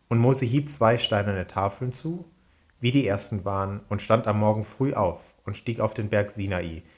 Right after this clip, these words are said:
wie ihm der Herr geboten hatte, und nahm die zwei steinernen Tafeln in seine Hand. Da kam der Herr hernieder in einer Wolke und trat da selbst zu ihm. Und er rief aus den Namen des Herrn. Und der Herr ging vor seinem Angesicht vorüber,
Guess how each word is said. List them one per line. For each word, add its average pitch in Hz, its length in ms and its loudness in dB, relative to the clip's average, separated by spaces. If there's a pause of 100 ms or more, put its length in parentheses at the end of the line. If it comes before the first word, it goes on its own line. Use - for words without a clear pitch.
(160)
wie 113 80 0
ihm 127 100 4
der 120 120 4
Herr 107 160 2
geboten 98 480 -6
hatte, 87 360 -10 (560)
und 107 100 0
nahm 101 200 4
die 107 100 0
zwei 104 220 2
steinernen 104 480 -2
Tafeln 95 400 -2
in 95 100 -8
seine 92 300 -2
Hand. 82 280 -10 (1600)
Da 104 100 2
kam 123 220 4
der 127 120 8
Herr 113 200 4
hernieder 110 480 2
in 123 80 0
einer 113 280 0
Wolke 101 400 2
und - 160 -14
trat 95 260 -2
da 98 100 2
selbst 98 420 -2
zu 104 220 -8
ihm. 80 320 -10 (600)
Und 110 140 -6
er 113 160 2
rief 117 200 2
aus 131 340 6
den 95 120 -4
Namen 95 280 -2
des 104 180 -8
Herrn. 87 340 -2 (1120)
Und 110 160 0
der 98 100 6
Herr 127 420 2
ging 156 240 2
vor 135 260 2
seinem 113 340 4
Angesicht 101 520 -4
vorüber, 104 680 0